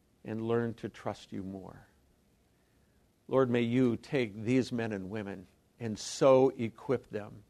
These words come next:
to know you and to serve you and to love you, that others would know that you are a worthy God by their obedience to you and their trust in you through the tests.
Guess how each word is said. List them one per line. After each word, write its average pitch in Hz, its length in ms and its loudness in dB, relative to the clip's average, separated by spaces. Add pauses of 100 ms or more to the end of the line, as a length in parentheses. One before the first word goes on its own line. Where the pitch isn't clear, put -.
to - 140 -12
know 120 320 -2
you 110 380 -8 (1160)
and 117 200 -8
to 113 160 -8
serve 113 360 -4
you 107 220 -4
and 104 220 -10
to 104 140 -12
love 101 280 -10
you, 104 300 -16 (1300)
that 113 160 -2
others 127 360 4
would 113 180 0
know 120 360 4
that 110 180 0
you 131 340 2
are 107 160 0
a 104 60 0
worthy 113 480 0
God 98 560 -6
by 107 220 -4
their 101 340 -4
obedience 131 680 -2 (100)
to 143 80 -6
you 131 400 -2 (1040)
and 113 180 -6
their 107 160 0
trust - 520 -8
in 78 160 -10
you 80 260 -12 (520)
through 98 180 -8
the 90 100 -8
tests. - 420 -16